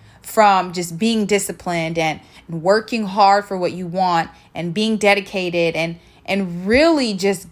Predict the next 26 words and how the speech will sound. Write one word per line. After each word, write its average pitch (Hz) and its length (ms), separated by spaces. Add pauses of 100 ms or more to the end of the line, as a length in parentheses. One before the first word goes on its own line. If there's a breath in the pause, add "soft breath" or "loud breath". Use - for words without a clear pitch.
(120)
giving 247 380
it 202 120
all 208 200
you 185 260
got, 185 400
grit, 196 720 (120)
okay? 180 440
It 196 100
takes 196 320
grit 208 640 (560 soft breath)
and, 220 180
and 214 200
having 240 440
faith 240 800 (680)
and 202 140
believing 226 840 (600 soft breath)
and 190 300
knowing 196 760 (200)
that 185 320
in 190 240
due 220 240
time, 202 600
Allah 202 380
subhanahu 214 320
wa 208 60
ta'ala 208 600